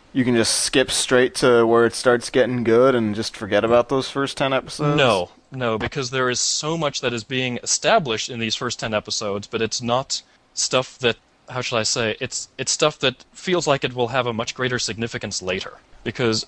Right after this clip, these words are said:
Speaker 2: small things that the characters do have a greater impact. You just have no idea exactly what's going on.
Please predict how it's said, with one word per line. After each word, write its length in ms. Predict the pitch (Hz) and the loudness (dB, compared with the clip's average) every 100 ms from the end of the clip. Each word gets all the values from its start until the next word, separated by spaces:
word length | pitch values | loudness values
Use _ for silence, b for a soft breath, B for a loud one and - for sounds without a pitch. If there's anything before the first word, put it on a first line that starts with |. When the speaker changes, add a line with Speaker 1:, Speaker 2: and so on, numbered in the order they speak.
| - | -4
Speaker 2:
small 460 | - - 147 165 175 | -2 2 4 4 4
things 300 | - 147 135 | 0 -4 -4
that 100 | 117 | -6
the 80 | 123 | -4
characters 440 | 135 120 - 107 | 2 2 0 -6
do 260 | 104 117 101 | -2 -2 0
have 160 | 120 | -2
a 40 | 107 | -2
greater 340 | 113 123 110 | 0 0 0
impact. 460 | 120 113 90 71 - | -2 -4 -6 -6 -10
You 80 | 104 | -10
just 220 | 107 - - | -10 -10 -12
have 160 | 113 104 | -10 -4
no 180 | 117 113 | 2 2
idea 420 | 107 110 101 98 _ _ | 4 0 0 -2 _ _
exactly 420 | 113 113 101 110 | -4 -2 -2 -2
what's 200 | 101 98 | -6 -4
going 260 | 110 98 104 | -2 -2 -2
on. 220 | 95 | -4